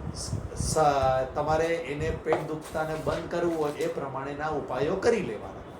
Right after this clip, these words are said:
ફક્ત વિષયો જ અનિત્ય છે? ના, ઇન્દ્રિય, મન, બુદ્ધિ આ બધું અનિત્ર છે. અને આમ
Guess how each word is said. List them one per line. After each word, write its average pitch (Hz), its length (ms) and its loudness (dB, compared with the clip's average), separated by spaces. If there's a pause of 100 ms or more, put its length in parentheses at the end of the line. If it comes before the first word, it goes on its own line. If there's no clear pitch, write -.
(1700)
ફક્ત 180 300 4
વિષયો 208 560 4
જ 208 100 4
અનિત્ય 202 440 2
છે? 190 540 -4
ના, 131 520 -2 (360)
ઇન્દ્રિય, 151 480 0 (380)
મન, 156 540 0
બુદ્ધિ 139 640 -4
આ 139 100 2
બધું 139 680 -2
અનિત્ર 135 380 -6
છે. 120 420 -2 (680)
અને 131 400 -4 (240)
આમ 160 380 4